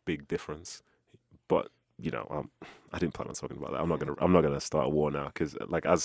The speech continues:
I say, when I was coming through, I went to college. It was a different type of college to, say, your college. But for my whole career, from when I was young,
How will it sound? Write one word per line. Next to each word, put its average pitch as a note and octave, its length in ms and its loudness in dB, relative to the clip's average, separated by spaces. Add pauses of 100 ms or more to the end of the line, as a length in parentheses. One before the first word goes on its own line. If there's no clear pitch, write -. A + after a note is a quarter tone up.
I D#2 100 2
say, - 120 -4
when F#2+ 200 8
I F#2+ 100 12
was F2 140 8
coming D#2+ 220 -2
through, - 280 -4 (840)
I F2 140 0
went D#2 200 -4
to - 60 -10
college. - 420 -4
It - 80 -16
was D#2+ 100 -8
a - 40 -20
different D#2 220 2
type D2+ 140 0
of - 20 -14
college D#2+ 280 0
to, C#2+ 140 -6 (180)
say, - 160 -4
your D#2 180 0
college. - 380 -8 (760)
But E2+ 180 4
for - 160 -4
my E2+ 180 4
whole E2 200 4
career, D#2 440 0
from D#2 300 -6
when D#2 100 -2
I D#2 60 -4
was D2+ 160 -6
young, D#2 340 -4